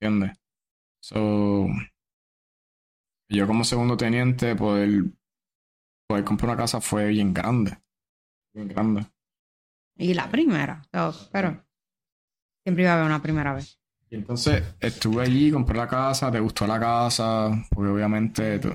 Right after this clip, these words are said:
Speaker 1: happy wife, ha-, happy life. Eh,
Speaker 2: No, pero ahí fue que mientras yo, antes de mudarme, yo,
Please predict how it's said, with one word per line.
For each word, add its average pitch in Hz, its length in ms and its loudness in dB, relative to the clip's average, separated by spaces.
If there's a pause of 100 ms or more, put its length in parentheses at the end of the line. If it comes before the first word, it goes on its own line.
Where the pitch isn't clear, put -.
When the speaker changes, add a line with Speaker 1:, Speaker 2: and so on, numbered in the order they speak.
(120)
Speaker 1:
happy 101 220 -2
wife, 110 280 -2
ha-, 107 140 -2 (100)
happy 104 220 -2
life. 123 400 0 (1000)
Eh, 101 760 -2 (180)
Speaker 2:
No, 170 160 -6
pero 202 160 2
ahí 160 220 4
fue 190 580 2
que 175 140 0
mientras 165 560 0
yo, 156 140 0
antes 156 260 -4
de 190 80 -2
mudarme, 180 840 0 (1040)
yo, 170 640 0